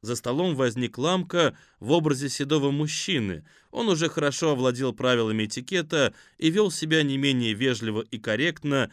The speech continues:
чем живой человек. "Слушаю вас". Филипп, слегка оторопевший, пожевал губами.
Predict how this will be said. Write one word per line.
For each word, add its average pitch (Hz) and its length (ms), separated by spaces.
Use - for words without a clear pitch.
чем 147 220
живой 131 340
человек. 117 600
"Слушаю 123 540
вас". 90 380
Филипп, 139 400
слегка 110 360
оторопевший, 135 840
пожевал 135 420
губами. 113 640